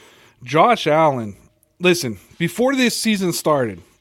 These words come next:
I was over on Sportscaster doing Sportscaster News one day, and I said, "Listen, the Buffalo Bills are the best team in the A F C East. They could be one of the best teams in the A F C, but it's all gonna fall into the shorter, shoulders of Josh Allen."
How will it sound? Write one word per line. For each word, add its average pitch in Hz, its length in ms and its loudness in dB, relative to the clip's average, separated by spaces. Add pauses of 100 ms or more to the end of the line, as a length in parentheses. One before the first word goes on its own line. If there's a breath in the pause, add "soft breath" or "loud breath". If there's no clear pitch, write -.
(180)
I 135 100 -10
was 135 120 -8
over 175 200 0
on 185 120 -2
Sportscaster 165 640 -2
doing 151 140 -4
Sportscaster 147 540 -4
News 127 160 -6
one 117 100 -8
day, 113 80 -8
and 113 80 -8
I 120 60 -6
said, 123 120 -10
"Listen, 160 220 -2
the 117 80 -8
Buffalo 196 540 -2
Bills 131 500 -2 (480 loud breath)
are 135 80 -4
the 143 80 0
best 185 480 -2
team 156 320 -2
in 147 60 -8
the 156 260 -2
A 151 40 0
F 143 60 -8
C - 180 -12
East. 131 360 -12
They 160 100 -2
could 233 320 -2
be 190 160 -4
one 170 200 -2
of - 20 0
the 156 60 -2
best 156 300 -4
teams 165 180 -2
in 147 60 -8
the 147 200 -2
A 143 40 2
F 139 80 -4
C, 120 280 -8 (360 loud breath)
but 156 100 0
it's 151 120 -2
all 190 300 2
gonna 226 160 0
fall 190 260 -2
into 175 140 -4
the 160 60 -2
shorter, 165 420 -4
shoulders 156 380 -2
of 131 100 -10
Josh 143 380 0
Allen." 117 340 -4